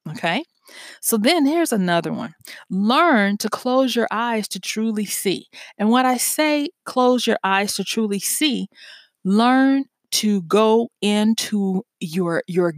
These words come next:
gut as well as your mind. Too many times we extricate ourselves from wisdom and from common sense, which is the same, um, to try to do things by, by the, the letter of the law, by the logic only.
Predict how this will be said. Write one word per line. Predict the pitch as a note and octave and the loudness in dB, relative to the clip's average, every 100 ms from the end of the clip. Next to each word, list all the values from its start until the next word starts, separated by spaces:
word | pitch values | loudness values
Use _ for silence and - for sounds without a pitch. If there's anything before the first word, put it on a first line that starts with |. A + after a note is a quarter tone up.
| D#3 | 0
gut | G3+ A3+ F3+ - | 2 4 2 0
as | E3 D#3+ | -2 -2
well | D#3 G3 A#3 A#3+ - | 0 2 4 4 2
as | F3 D#3+ | 0 0
your | D3+ | -4
mind. | D#3+ D#3+ D3 C#3+ D3+ | -2 -4 -4 -8 -8
Too | - | 0
many | G3+ B3+ D4 | 2 2 0
times | - D#4 D#4+ G#3+ F#3 F3+ - - - _ _ _ _ | -4 -2 2 2 2 -2 -6 -18 -18 _ _ _ _
we | F#3+ G#3 A#3 - | -4 0 0 0
extricate | D4 - C4 A#3 G#3+ F#3 | -2 0 -2 0 0 0
ourselves | E3+ - F#3 E3+ E3 | 0 0 2 2 2
from | - G#3+ F#3 F3 | 0 2 2 6
wisdom | A3 A#3 G3+ D3 D3+ | 6 4 0 -4 -4
and | - | -4
from | - E3 | -2 -4
common | F#3+ G3+ A3 G3+ | 0 2 2 2
sense, | - A#3 G#3 C3 - | 2 2 2 0 -6
which | D3 - | -6 -6
is | C#3+ C#3+ - | -8 -8 -8
the | D#3 | -6
same, | D3 C#3 D#3 F3+ - - - - | -4 -6 -6 -10 -10 -16 -16 -4
um, | F3+ F3 E3+ E3 E3 - | 0 2 2 -2 -4 -4
to | A3 | -4
try | - A#3 B3 | 0 2 2
to | C#4 | 0
do | G#3 G#3+ | 0 -2
things | G#3+ G#3 G3+ F#3+ | -2 0 0 0
by, | - E3+ E3 G3 | -2 -2 -2 -2
by | F#3+ F#3 | -2 0
the, | E3 E3 D3+ E3 | -2 -4 -4 -2
the | E3+ | -2
letter | E3+ F#3+ A3 G#3+ | 0 0 2 2
of | F#3 E3+ | 0 -2
the | E3 | -2
law, | E3+ F#3 C#3 | 2 4 4
by | D3 E3+ E3 | 0 -2 -2
the | D#3 D#3+ | -2 -2
logic | F3 G3 G3+ F#3+ - | 0 2 2 -2 -4
only. | E3+ G#3 F#3 C3 | 0 2 2 -2